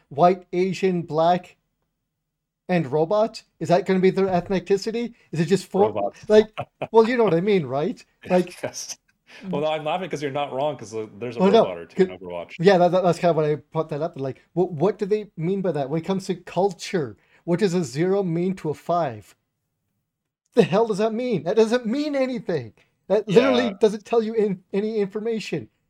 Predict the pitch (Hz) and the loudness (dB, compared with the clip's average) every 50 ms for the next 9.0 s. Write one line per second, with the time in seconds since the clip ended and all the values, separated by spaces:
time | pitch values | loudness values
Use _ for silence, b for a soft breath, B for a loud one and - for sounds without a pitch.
0 | _ _ _ _ - - 208 220 214 - 247 233 220 - - 196 185 208 196 190 | _ _ _ _ -4 2 2 2 2 2 0 0 0 0 -4 -2 2 2 2 0
1 | 185 - 196 196 190 - - 202 185 185 180 175 170 170 b b b b b b | 0 -2 -4 -4 -4 -4 -2 -2 -2 -2 -2 -4 -6 -8 b b b b b b
2 | _ _ _ _ _ - 208 - 196 185 170 190 214 226 - 180 143 170 156 202 | _ _ _ _ _ 0 0 2 2 0 2 2 0 0 -2 -4 -6 -2 -2 -2
3 | 190 202 208 208 196 202 226 233 190 240 - - - 170 151 214 214 214 202 190 | 0 0 0 0 0 0 -2 0 -2 -2 -4 -4 -6 -6 -4 -2 -2 -2 -2 -2
4 | - 175 180 170 - - 170 147 135 131 151 147 - - - - 147 147 156 151 | -4 -6 -6 -6 -6 -6 -8 -6 -4 -4 -6 -6 -6 -12 -12 -8 -6 -4 -4 -2
5 | 143 151 151 147 113 - _ - 190 160 143 - - - 156 160 160 - - 185 | -2 -2 -2 -2 -4 -8 _ -8 -6 -4 -4 -6 -4 -4 -4 -4 -4 -4 -4 -4
6 | 202 208 196 _ _ 165 151 151 147 147 143 139 - - _ _ _ _ _ 156 | -4 -4 -6 _ _ -4 -4 -2 -2 -4 -4 -6 -8 -16 _ _ _ _ _ -6
7 | 147 143 - - 117 110 131 147 156 170 196 202 185 151 131 - 147 156 - 156 | -6 -6 -8 -14 -8 -4 0 2 2 2 0 -2 -4 -4 -4 -4 -4 -4 -4 -2
8 | 147 135 123 143 135 - - 156 139 143 143 151 165 202 233 233 - - - | -4 -4 -4 -8 -10 -6 -6 -6 -6 -4 -4 -2 -2 -2 -2 -2 -6 -12 -16